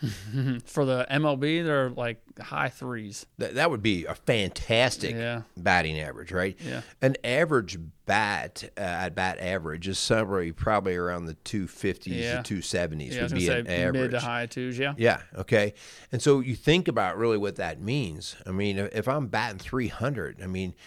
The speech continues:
Speaker 2: that means that, you know, two-thirds of the time I'm falling short.
Speaker 1: Mm.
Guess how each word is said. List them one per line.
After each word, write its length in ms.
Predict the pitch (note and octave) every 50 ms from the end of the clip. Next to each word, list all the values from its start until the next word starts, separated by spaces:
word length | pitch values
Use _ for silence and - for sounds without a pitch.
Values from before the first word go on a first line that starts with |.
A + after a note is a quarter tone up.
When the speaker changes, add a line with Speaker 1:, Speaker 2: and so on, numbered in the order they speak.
| - - - _
Speaker 2:
that 180 | - A#2+ C3+ B2+
means 360 | C3+ C#3 C3+ C3 A#2+ G#2 -
that, 240 | B2+ A#2 G#2+ F#2 - -
you 180 | - A#2+ A#2 A2+
know, 320 | A2+ G#2+ G#2 G#2 G2 - - - F#2+ G#2 -
two-thirds 720 | - - - F3 F#3+ F3 C#3+ - - D3+ C3+ C3+ C#3 A2 G2+
of 40 | F#2+
the 100 | G2 F2+
time 600 | - - - B2+ C3 C#3+ C3 A2 F#2 F2 E2 - -
I'm 200 | G#2 G2+ F#2 F2
falling 540 | - - - B2+ A#2 A#2+ A2+ G#2+ F#2+ F2+ F2
short. 640 | - - - - C#3+ D3+ A2+ C2 - - - - -
Speaker 1:
Mm. 520 | - A#2 A#2 A#2 A#2 A2+ A2+ A2+ A2+ A#2+